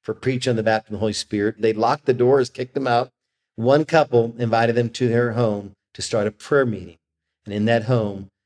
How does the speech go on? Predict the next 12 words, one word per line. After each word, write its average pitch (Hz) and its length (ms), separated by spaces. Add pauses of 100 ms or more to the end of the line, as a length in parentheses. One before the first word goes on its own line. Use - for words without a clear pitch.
(220)
that's 104 300
where 117 180
Azusa 110 380
Street 113 240
Revival 104 320
began. 101 380
They 98 120
outgrew 110 360
the 113 80
house 127 260
prayer 127 260
meeting, 98 440